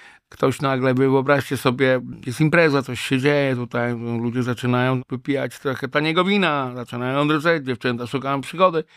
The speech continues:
A tu nagle przyłazi ktoś i mówi:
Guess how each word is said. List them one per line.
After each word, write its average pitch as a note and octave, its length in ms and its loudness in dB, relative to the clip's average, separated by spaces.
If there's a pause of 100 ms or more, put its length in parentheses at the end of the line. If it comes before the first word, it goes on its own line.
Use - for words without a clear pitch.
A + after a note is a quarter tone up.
(520)
A G#3+ 340 2 (100)
tu A#3 180 -4
nagle E3+ 800 -2 (140)
przyłazi D3 600 0
ktoś - 640 0 (320)
i C#3 120 2
mówi: C3+ 400 2